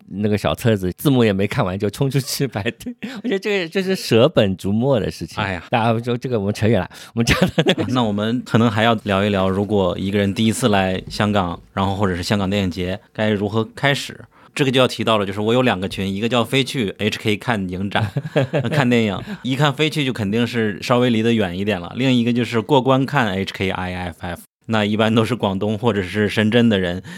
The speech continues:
Speaker 2: 买个高铁票，或者是就能直接过去了。但实际上现在从上海五月一号开始，四月一号开始也能坐高铁过去了，他们只需要通关就能看了。
Speaker 1: 但时间稍微有点长，对。
Speaker 2: 然后说说你这么多年去香港已经五十次以上了，也得有了吧？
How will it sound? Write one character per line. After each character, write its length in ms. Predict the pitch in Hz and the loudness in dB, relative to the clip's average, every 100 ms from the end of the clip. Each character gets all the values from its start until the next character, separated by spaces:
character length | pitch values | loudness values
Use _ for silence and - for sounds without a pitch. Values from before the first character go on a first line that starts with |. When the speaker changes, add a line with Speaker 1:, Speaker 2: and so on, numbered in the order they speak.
| - | -14
Speaker 2:
买 240 | - 95 85 | -4 -4 -2
个 100 | 92 | -2
高 160 | 101 | -2
铁 140 | 104 92 | 0 -2
票， 220 | 104 98 | -2 -2
或 100 | 90 | -2
者 80 | 90 | -8
是 100 | 78 | -10
就 100 | - 95 | -6 -4
能 120 | 92 | -4
直 80 | 92 | -2
接 100 | 98 | -2
过 200 | 101 110 | 0 -2
去 80 | |
了。 120 | 104 - - - - | -2 -14 -20 -20 -16
但 140 | - 143 | -2 0
实 100 | 123 | 2
际 100 | 143 | 2
上 140 | 160 | 2
现 100 | 143 | 2
在 80 | 160 | 2
从 160 | 117 131 | 2 2
上 200 | 165 113 | 2 0
海 240 | 95 - | -4 -8
五 160 | 107 101 | -4 0
月 100 | 117 | 2
一 80 | |
号 100 | 120 | 2
开 140 | 120 120 | 2 0
始， 140 | 101 | -4
四 160 | 95 160 | 0 2
月 80 | 139 | 4
一 80 | 127 | 2
号 100 | 127 | 0
开 140 | 123 | -2
始 100 | 110 | -2
也 240 | 95 - - | -4 -8 -4
能 180 | 104 113 | -2 2
坐 140 | 123 | 2
高 120 | 104 | 0
铁 140 | 104 95 | -2 -6
过 160 | - 90 | -4 -6
去 120 | - | -6
了， 60 | 101 _ - | -14 _ -6
他 140 | - | 2
们 100 | 123 | 2
只 80 | 117 | 2
需 80 | - | 2
要 100 | 113 | 0
通 200 | - 110 | 2 2
关 200 | 107 101 | 2 2
就 80 | 98 | 0
能 160 | 95 | -2
看 200 | 90 104 | -2 -4
了。 60 | 95 | -4
Speaker 1:
但 120 | 147 | -6
时 200 | 135 - | -8 -10
间 200 | 117 151 | -8 -6
稍 200 | 165 208 | -6 -6
微 120 | 220 233 | -6 -4
有 120 | 98 | -4
点 160 | - - | -6 -14
长， 220 | - 95 95 | -18 -20 -10
对。 180 | 90 82 - _ | -10 -10 -18 _
Speaker 2:
然 180 | - 113 | -2 -2
后 560 | 120 135 123 110 101 90 - | 2 4 6 4 2 -4 -10
说 180 | - 170 | 0 2
说 140 | 160 | 4
你 120 | 151 101 | 2 2
这 220 | 90 143 | -2 -2
么 100 | 131 | 0
多 120 | 127 | 2
年 200 | 117 117 - | 4 2 -2
去 140 | 127 | -4
香 180 | 120 120 | -2 0
港 180 | 110 101 | 0 0
已 140 | 98 | -4
经 300 | 95 104 110 - | -4 -6 -6 -4
五 180 | 113 104 | 0 0
十 160 | 123 | 2
次 220 | 120 - 123 | 0 2 2
以 60 | |
上 200 | 92 95 | 2 0
了， 80 | 90 | 0
也 120 | 87 | -2
得 200 | 92 92 | -4 -4
有 120 | 92 | -4
了 120 | - 85 | -6 -8
吧？ 200 | 92 | -10